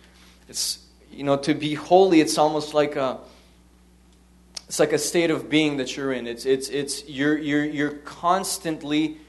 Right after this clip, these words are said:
moving. If, if you're constantly moving in that direction, if you're constantly moving in the direction of becoming holy, then, you know,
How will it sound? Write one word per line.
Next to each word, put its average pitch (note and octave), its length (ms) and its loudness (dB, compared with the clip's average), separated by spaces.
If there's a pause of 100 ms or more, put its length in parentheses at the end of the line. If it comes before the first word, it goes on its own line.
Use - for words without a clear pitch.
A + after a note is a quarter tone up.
(640)
moving. E3 540 4
If, D3 260 -2
if D#3+ 200 -2
you're F3 200 4
constantly F3+ 640 4
moving D3+ 460 2
in C3 100 -4
that C3 160 -4
direction, C3+ 440 -2
if - 120 -12
you're C#3+ 120 -8
constantly D#3 720 -2 (200)
moving D3+ 440 2
in D3 100 -2
the C#3 80 -2
direction C#3+ 500 2
of C#3 140 -4
becoming C#3+ 400 -6
holy, D3 380 0
then, C3 280 -8 (300)
you C3+ 80 -10
know, A2 380 -12